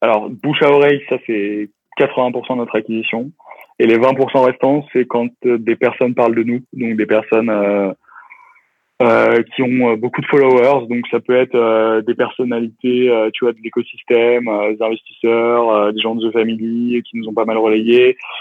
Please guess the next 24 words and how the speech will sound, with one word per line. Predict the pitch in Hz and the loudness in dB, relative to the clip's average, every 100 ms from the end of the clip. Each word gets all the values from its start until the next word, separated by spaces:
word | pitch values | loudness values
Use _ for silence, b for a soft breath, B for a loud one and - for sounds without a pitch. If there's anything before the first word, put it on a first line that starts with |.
| B | B
euh, | 107 107 | 0 2
des | 123 | 2
newsletters | 135 123 123 135 123 | 2 2 2 4 2
de | 120 | 2
curation | - 117 117 - 127 | 0 0 0 -2 -6
qui | 127 | -6
parlent | 117 113 120 | -2 0 0
de | |
nous, | 120 120 127 131 127 - | -2 -2 -2 -4 -6 -4
euh, | 107 107 104 104 104 104 | 0 2 2 2 0 0
des | 117 | 0
podcasts, | 120 113 104 104 107 107 - | 0 0 2 2 2 -2 -2
euh, | 98 98 - | -2 -2 -4
ce | 98 | -4
genre | 98 | -4
de | 95 | -4
choses. | - 101 107 98 98 | -4 -4 -4 -8 -6
Ça, | 107 - | -8 -6
ça | |
nous | 101 | -6
rapporte | 101 98 104 | -4 -4 -6
pas | 104 | -6
mal, | 107 113 | -4 -6
quoi. | 113 110 | -8 -10